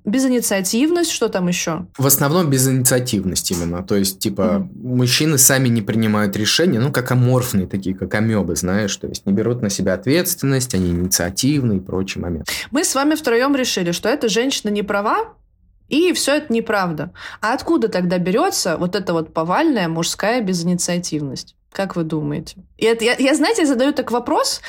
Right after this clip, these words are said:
Speaker 1: как будто бы я знаю на него ответ, но на самом деле нет. Мне правда интересно, а откуда тогда? Если не женщины, то кто?
Speaker 2: А я знаю, нет. Женщины тут при чём?
Speaker 1: <laughs>
Speaker 2: <laughs> Женщины тут при чём? Мы
Speaker 1: О,
Speaker 2: просто
Speaker 1: о,
Speaker 2: немножечко
Speaker 1: о.
Speaker 2: в другом моменте.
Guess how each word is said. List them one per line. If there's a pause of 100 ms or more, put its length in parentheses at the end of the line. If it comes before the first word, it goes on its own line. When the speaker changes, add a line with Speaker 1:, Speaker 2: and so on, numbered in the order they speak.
(200)
Speaker 1:
как
будто
бы
я
знаю
на
него
ответ,
но
на
самом
деле
нет.
Мне
правда
интересно,
а
откуда
тогда? (100)
Если
не
женщины,
то
кто? (160)
Speaker 2:
А
я
знаю,
нет. (300)
Женщины
тут
при
чём?
Speaker 1:
<laughs>
Speaker 2:
<laughs>
Женщины
тут
при
чём?
Мы
Speaker 1:
О,
Speaker 2:
просто
Speaker 1:
о,
Speaker 2:
немножечко
Speaker 1:
о.
Speaker 2:
в
другом
моменте.